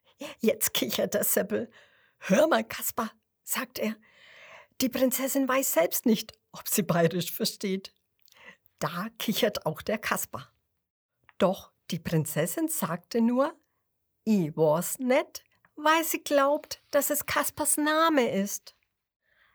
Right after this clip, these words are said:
„And what's your name?“, fragt nun die Prinzessin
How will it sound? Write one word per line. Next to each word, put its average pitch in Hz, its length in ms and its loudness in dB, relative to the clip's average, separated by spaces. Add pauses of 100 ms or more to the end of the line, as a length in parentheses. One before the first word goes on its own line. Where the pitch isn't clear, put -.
(260)
„And 302 640 4 (220)
what's 320 580 2
your 349 460 2
name?“, 175 640 2 (460)
fragt - 380 0
nun 196 140 4
die 226 120 -2
Prinzessin 185 800 -4